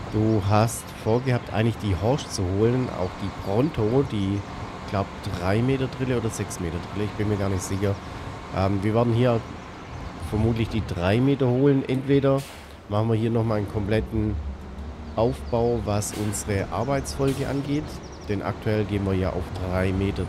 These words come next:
Antrillen und dann fünfzehn Meter Nachbearbeitung. Ich bin mir jetzt aber gerade nämlich nicht sicher, wie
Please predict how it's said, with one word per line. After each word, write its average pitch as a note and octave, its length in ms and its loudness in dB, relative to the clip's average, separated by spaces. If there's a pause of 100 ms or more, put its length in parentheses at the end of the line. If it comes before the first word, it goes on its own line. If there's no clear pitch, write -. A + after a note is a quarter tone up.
Antrillen B2 580 0
und F#2 200 -2
dann F#2+ 160 0
fünfzehn G2 580 -4
Meter F#2 280 0
Nachbearbeitung. A#2+ 960 -2 (1500)
Ich - 100 -12
bin G2+ 200 -2
mir A2+ 60 4
jetzt G#2 160 -2
aber F#2 140 -2 (120)
gerade G2+ 220 0
nämlich F#2 200 -2
nicht G2+ 180 -4
sicher, A2 420 -2
wie F#2+ 120 -2